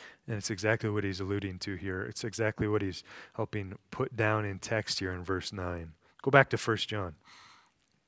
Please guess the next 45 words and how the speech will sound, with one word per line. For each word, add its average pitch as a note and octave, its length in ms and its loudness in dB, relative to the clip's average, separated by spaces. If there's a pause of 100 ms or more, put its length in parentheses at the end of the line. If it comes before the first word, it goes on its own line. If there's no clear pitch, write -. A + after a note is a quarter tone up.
(760)
Christ C#3 300 10
gave C#3 180 10
us C3+ 140 6
an B2+ 80 0
incredible C3+ 500 8
illustration. C3+ 760 6
Once C3 240 2
you've A#2+ 100 0
been A#2+ 200 4
cleansed C3+ 460 4
from B2 200 2
unrighteousness, C3 1000 8 (500)
you B2 80 6
don't B2 100 2
need C3 140 4
to A#2 60 0
be A#2+ 140 6
cleaned C3+ 520 2
again. A#2 440 4
You B2 100 2
only C3 180 4
need C3 180 4
to C3 60 10
have B2+ 140 8
your A2+ 100 4
feet - 360 0
washed. G2 580 0 (1300)
Our D#3 120 12
text - 420 4
says C3+ 320 8
that A#2+ 180 2
he F#3+ 200 4
is C#3 220 4
faithful F#3 720 6
and C#3+ 220 4
just A2+ 440 8
to B2 60 2
forgive C3+ 360 6
us C3 160 6
our A#2+ 80 6
sins A#2+ 340 0
and C3 140 0
to A#2+ 60 -2
cleanse D3 360 4
us C#3+ 300 8